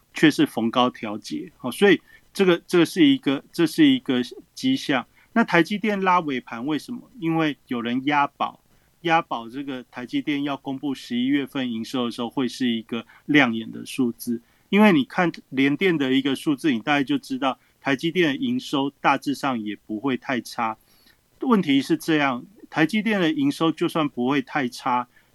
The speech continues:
那会不会让你很惊艳？我想是不会。那我在星期天有跟大家讲，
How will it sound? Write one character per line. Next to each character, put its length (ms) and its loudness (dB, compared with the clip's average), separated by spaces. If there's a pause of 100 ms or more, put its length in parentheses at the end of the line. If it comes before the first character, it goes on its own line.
那 140 4
会 200 -2
不 180 -10
会 360 -6 (100)
让 260 -2
你 120 -8
很 220 -14
惊 340 -4
艳？ 220 -4 (240)
我 140 0
想 280 -2
是 140 -4
不 240 -8
会。 340 -6 (240)
那 140 6
我 100 6
在 160 4
星 240 -4
期 180 -2
天 240 -2
有 140 -2
跟 160 -8
大 100 -4
家 160 -4
讲， 240 -16